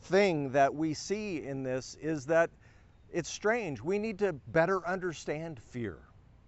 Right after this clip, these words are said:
The passage says, "God made you, me, in the first place." And we know that God is a purposeful designer. God designed fear as a multifaceted, if annoying,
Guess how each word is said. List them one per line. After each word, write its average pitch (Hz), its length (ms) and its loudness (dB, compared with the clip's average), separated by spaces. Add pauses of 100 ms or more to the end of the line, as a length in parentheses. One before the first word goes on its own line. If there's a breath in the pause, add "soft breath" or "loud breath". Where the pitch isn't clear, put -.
(1700 soft breath)
The 143 100 -2
passage 185 500 6
says, 151 320 2
"God 170 320 6
made 170 520 2 (200)
you, 139 500 4
me, 135 460 2
in 143 120 0
the 135 60 -2
first 175 420 0
place." - 600 -10 (460 loud breath)
And 170 140 0
we 190 100 4
know 226 180 6
that 196 120 0
God 185 200 -2
is 156 140 -4
a 151 40 -4
purposeful 185 800 -4
designer. 160 680 2 (800 loud breath)
God 185 380 8
designed 147 600 -2
fear 165 640 0
as 139 220 2
a 147 40 4
multifaceted, 139 1080 4 (760 soft breath)
if 180 200 0
annoying, 160 800 4